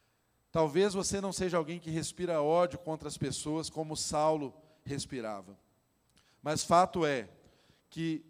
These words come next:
qualquer pessoa que se encontra com Deus,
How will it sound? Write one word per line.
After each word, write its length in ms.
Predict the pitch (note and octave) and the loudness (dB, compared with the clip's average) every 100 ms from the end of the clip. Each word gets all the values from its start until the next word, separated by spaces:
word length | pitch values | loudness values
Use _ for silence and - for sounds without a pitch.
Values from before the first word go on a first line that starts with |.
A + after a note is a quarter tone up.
| - | 2
qualquer 380 | F3 D#3+ A3 A#3 | 2 2 -2 0
pessoa 480 | G#3 F3+ - F#3 | 0 0 0 -4
que 80 | F#3 | -2
se 120 | - | -6
encontra 360 | E3 D3+ E3+ D#3+ | -6 -4 -4 -4
com 180 | E3 C#3+ | -8 -6
Deus, 560 | B2 A2+ F#2+ - - | -4 -4 -4 -6 -8